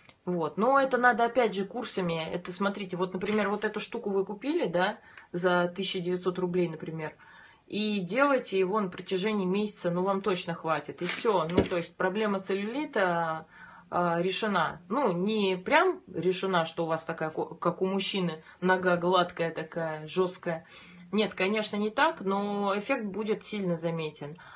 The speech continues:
А Л П Джи надо сделать процедур пятнадцать, чтобы вы результат увидели реальный. Вот. А, следовательно, каждая процедура стоит в районе двух тысяч рублей. Ну вот и, и посчитайте. Две тысячи умножаем на пятнадцать. Сколько это?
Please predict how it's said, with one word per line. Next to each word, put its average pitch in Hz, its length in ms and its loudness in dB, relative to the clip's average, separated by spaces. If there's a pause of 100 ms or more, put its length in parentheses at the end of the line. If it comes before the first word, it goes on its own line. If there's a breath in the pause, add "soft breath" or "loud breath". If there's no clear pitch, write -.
(120)
А 190 220 4
Л 208 180 0
П 214 100 -4
Джи 226 200 -4
надо 233 260 0
сделать 214 360 -2
процедур 196 420 -4
пятнадцать, 190 540 0
чтобы 160 240 -6
вы 170 140 0
результат 165 520 -2
увидели 151 520 -8
реальный. 143 400 -8 (760 soft breath)
Вот. 170 520 -2
А, 175 180 4
следовательно, 202 640 0
каждая 185 440 2
процедура 202 560 -2
стоит 202 260 -4
в 175 80 -6
районе 190 320 2
двух 185 240 -4
тысяч - 320 -4
рублей. 160 440 -4 (320 soft breath)
Ну 208 120 0
вот 220 240 0
и, - 20 -4
и 190 220 -6
посчитайте. 165 840 -4 (320 soft breath)
Две 175 160 -4
тысячи 190 280 -2
умножаем 180 460 0
на 165 60 -6
пятнадцать. 240 580 -2
Сколько 277 380 0
это? 226 340 -2